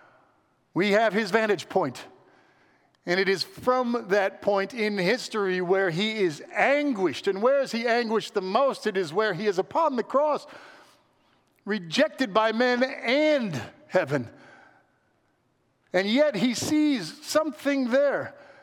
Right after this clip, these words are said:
and he's satisfied. What could it possibly be? By his knowledge shall the righteous one, my servant,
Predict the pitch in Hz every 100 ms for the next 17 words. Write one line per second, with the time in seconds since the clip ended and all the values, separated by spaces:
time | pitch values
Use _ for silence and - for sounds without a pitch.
0 | - - 202 226 - 311 320 349 - -
1 | 170 135 110 - - - _ _ _ -
2 | 262 269 254 254 247 220 277 - 196 190
3 | 165 147 117 - - - _ _ _ _
4 | _ _ _ _ _ _ _ _ _ _
5 | _ _ _ _ _ _ _ _ _ _
6 | _ _ _ 135 117 123 147 175 180 180
7 | 156 107 - - - - - _ _ _
8 | _ _ _ _ _ _ - 147 123 113
9 | 117 160 156 170 151 - 135 127 117 117
10 | 139 175 - - 147 110 104 -